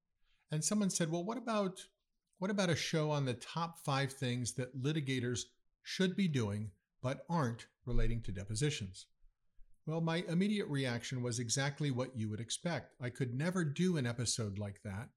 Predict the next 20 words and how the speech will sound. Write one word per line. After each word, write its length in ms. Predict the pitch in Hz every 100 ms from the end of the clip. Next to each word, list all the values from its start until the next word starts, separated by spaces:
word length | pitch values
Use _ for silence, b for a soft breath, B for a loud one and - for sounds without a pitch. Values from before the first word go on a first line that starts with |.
| _ _ _ _
because 280 | 135 160 147
there's 200 | 160 147
really 260 | 165 208 190
no 180 | 156 156
such 400 | - 139 - -
thing. 260 | 120 85 - B B B B B -
There's 240 | 135 113
no 160 | 170 208
way 440 | 170 151 101 101 -
for 100 | 135
me 160 | 131 139
to 120 | 180
tell 400 | 160 156 139 -
other 220 | 131 143 160
litigators 680 | 147 143 110 95 92 - - _ _ _ _
what 200 | 135 135
they 140 | 143 123
should 340 | - 190 175
be 140 | 185
doing 480 | 156 185 160 92 98